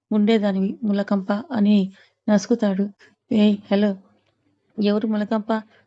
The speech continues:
నువ్వే మిడిగుడ్లోడివి" అని అంటూ ఆయన ఫుల్‌గా తాగేసి కారు నడిపేవాడికి "రోడ్ ఎలా కనిపిస్తుందిలే" అని రిషిని కసురుతుంది ప్రణవి. "ఏంటే, నీ బాబు డబ్బులతో తాగుతున్నాను అనుకున్నావా ఊరుకుంటున్నా అని ఓ మరి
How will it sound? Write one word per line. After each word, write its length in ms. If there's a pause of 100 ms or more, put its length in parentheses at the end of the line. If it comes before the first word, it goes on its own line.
(140)
నువ్వే 260
మిడిగుడ్లోడివి" 680 (120)
అని 200
అంటూ 240 (580)
ఆయన 220 (220)
ఫుల్‌గా 420 (1200)
తాగేసి 520
కారు 300
నడిపేవాడికి 580
"రోడ్ 240
ఎలా 140
కనిపిస్తుందిలే" 640 (460)
అని 160
రిషిని 360
కసురుతుంది 480
ప్రణవి. 360 (200)
"ఏంటే, 300 (480)
నీ 140
బాబు 300
డబ్బులతో 400
తాగుతున్నాను 520
అనుకున్నావా 420 (520)
ఊరుకుంటున్నా 600
అని 180 (460)
ఓ 120
మరి 260